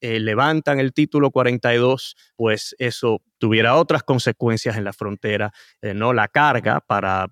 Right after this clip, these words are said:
todos los oficiales que trabajan en esa frontera. Vemos que en el estado de Texas el gobernador ha desplazado a la Guardia Nacional para ayudar por el alto flujo de inmigrantes indocumentados que están llegando a esa frontera.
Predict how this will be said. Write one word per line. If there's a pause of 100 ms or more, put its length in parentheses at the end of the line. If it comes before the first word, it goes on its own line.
(360)
todos
los
oficiales
que
trabajan
en
esa
frontera.
Vemos
que
en
el
estado
de
Texas (340)
el
gobernador
ha
desplazado
a
la
Guardia
Nacional
para
ayudar (360)
por
el
alto
flujo
de
inmigrantes
indocumentados
que
están
llegando
a
esa
frontera.